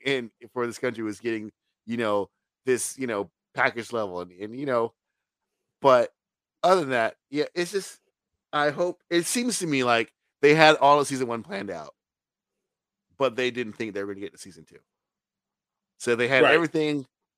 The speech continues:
Speaker 1: they planned it out, you know, th-, all these cool twists and turns and shit. And, like, "Cool, we don't have to do anything else because, you know, we're gonna have it out there. It's gonna be cool. It's gonna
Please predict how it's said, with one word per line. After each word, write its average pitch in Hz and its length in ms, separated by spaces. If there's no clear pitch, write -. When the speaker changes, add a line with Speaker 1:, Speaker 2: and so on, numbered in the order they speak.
Speaker 1:
they 123 120
planned 135 280
it 127 100
out, 120 300
you 113 80
know, 107 260
th-, 90 100
all 123 160
these 135 140
cool 135 300
twists 143 260
and 127 80
turns 120 240
and 101 80
shit. 104 280
And, 107 100
like, 104 160
"Cool, 127 400
we 120 100
don't 135 80
have 131 100
to 127 60
do 143 120
anything 113 240
else 95 240
because, 98 440
you 123 60
know, 110 160
we're 120 140
gonna 131 160
have 135 200
it 131 60
out 127 220
there. 127 180
It's 107 100
gonna 98 100
be - 60
cool. 135 200
It's 117 80
gonna 95 140